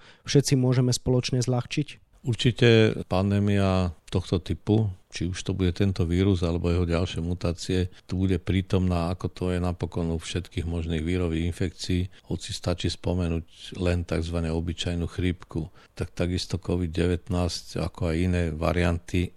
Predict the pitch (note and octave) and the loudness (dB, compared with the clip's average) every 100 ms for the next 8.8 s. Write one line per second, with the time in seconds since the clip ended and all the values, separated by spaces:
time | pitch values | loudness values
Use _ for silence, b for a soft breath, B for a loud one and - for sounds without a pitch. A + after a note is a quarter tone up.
0 | - G2 - F2+ F2+ F#2 - F#2 - F2 | -6 -6 -2 0 2 2 0 -4 -6 -4
1 | F2 F2+ F2+ F2 - F#2 F2 - E2+ - | -2 0 0 -2 -2 -2 0 0 -2 0
2 | F2+ F2+ F#2 B B - F#2+ A2 A#2 C3+ | 0 2 2 B B 0 2 4 6 6
3 | C3 A2+ A2 G2 F#2+ E2+ G2 F#2+ F#2 - | 6 6 4 2 2 2 4 4 2 -2
4 | - F#2 F2+ F2 - - E2 F#2 F2+ - | -2 0 0 -2 -6 -6 -4 0 -2 -2
5 | F#2+ F2+ - F#2+ F2 D#2+ G2+ A2+ - E2+ | -2 -2 -2 -2 -2 0 0 0 -6 -4
6 | F2+ - F2 F2 E2+ D#2 E2+ - F#2+ E2 | -2 -2 0 0 0 0 -2 -2 -4 -4
7 | - A#2+ G2 F#2+ - G2+ - F#2 F#2+ G2 | -8 -10 -2 -2 0 0 2 2 2 -2
8 | - F2 F#2+ G2 G2 - A2+ A2 | 0 0 2 4 2 2 2 2